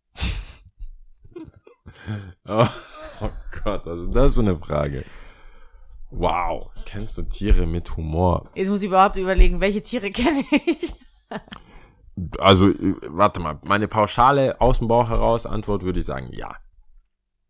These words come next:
Speaker 2: Ich denke, und da denke ich tatsächlich, ich weiß gar nicht, warum mir das kommt, aber Delfine.
Speaker 1: Echt?
Speaker 2: Ja, die sind, die haben doch schon so ein Lächeln.
Speaker 1: Mhm, mhm.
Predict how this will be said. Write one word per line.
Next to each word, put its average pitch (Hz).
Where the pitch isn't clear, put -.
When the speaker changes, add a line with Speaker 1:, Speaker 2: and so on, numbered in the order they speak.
Speaker 2:
Ich 98
denke, 131
und -
da 101
denke 117
ich -
tatsächlich, 101
ich -
weiß 110
gar 113
nicht, 101
warum 135
mir 131
das 123
kommt, 123
aber 92
Delfine. 90
Speaker 1:
Echt? 415
Speaker 2:
Ja, 139
die 143
sind, 143
die 127
haben 185
doch 196
schon 127
so 110
ein 107
Lächeln. 170
Speaker 1:
Mhm, 185
mhm. 185